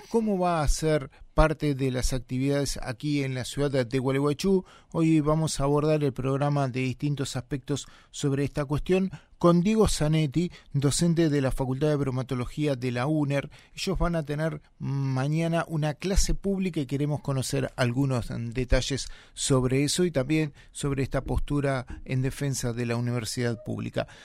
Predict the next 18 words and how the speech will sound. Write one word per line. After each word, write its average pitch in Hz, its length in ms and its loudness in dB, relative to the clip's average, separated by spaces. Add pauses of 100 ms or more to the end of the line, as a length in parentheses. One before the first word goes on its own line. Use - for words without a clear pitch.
(160)
Diego, 190 260 8
muy 202 160 4
buenas 202 240 2
tardes. 196 460 2
Elielmar 160 500 0
Otman 156 380 0
te 143 100 0
saluda 147 380 2
de 139 60 4
este 143 180 0
lado. 160 300 4
Gracias 147 340 0
por 139 120 -2
estos 131 200 -2
minutos 143 340 -2
con 131 180 -4
Radio 135 240 -2
Nacional. 117 480 -4